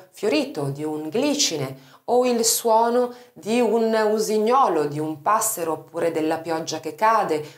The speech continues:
o del vento che attraversa gli alberi.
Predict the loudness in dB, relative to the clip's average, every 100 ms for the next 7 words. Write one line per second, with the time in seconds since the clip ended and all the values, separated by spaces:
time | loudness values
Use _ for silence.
0 | _ -2 -2 0 0 2 0 2 2 2
1 | 0 -2 -2 -2 -4 -2 -2 0 0 0
2 | -2 2 2 2 -2 -6 -6